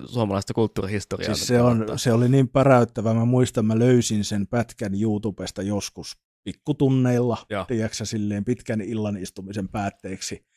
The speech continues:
Speaker 2: Mä vaan hypnoottisena katsoin, sehän kestää aika pitkään, se on puoli tuntia
Speaker 1: Joo.
Speaker 2: vai kolme varttia vai mitä se on,
Speaker 1: Jotain
Speaker 2: se
Speaker 1: siihen
Speaker 2: pätkä.
Speaker 1: suuntaan, joo.
Speaker 2: Ja mä vaan katsoin niinku,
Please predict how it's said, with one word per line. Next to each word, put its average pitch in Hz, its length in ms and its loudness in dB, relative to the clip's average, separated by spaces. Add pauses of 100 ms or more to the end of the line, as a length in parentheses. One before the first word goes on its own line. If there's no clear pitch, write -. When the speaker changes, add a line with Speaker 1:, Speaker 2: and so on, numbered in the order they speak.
(280)
Speaker 2:
Mä 98 140 -8
vaan 110 180 -2
hypnoottisena 117 680 -2
katsoin, 110 260 -6
sehän 120 160 -4
kestää 160 340 -2
aika 98 140 -6
pitkään, 110 380 -6
se 107 80 -8
on 110 80 -12
puoli 135 240 2
tuntia 101 320 -2
Speaker 1:
Joo. 151 100 6
Speaker 2:
vai 131 60 4
kolme 120 240 4
varttia 98 420 -6
vai 98 120 -2
mitä 117 240 0
se 110 140 -6
on, 92 100 -12
Speaker 1:
Jotain 107 260 0
Speaker 2:
se 104 40 2
Speaker 1:
siihen 107 140 2
Speaker 2:
pätkä. 98 120 -4
Speaker 1:
suuntaan, 87 300 -6
joo. 104 140 -4 (220)
Speaker 2:
Ja 107 140 -4 (560)
mä 117 80 -2
vaan 117 160 0
katsoin 104 400 -2
niinku, 98 220 -6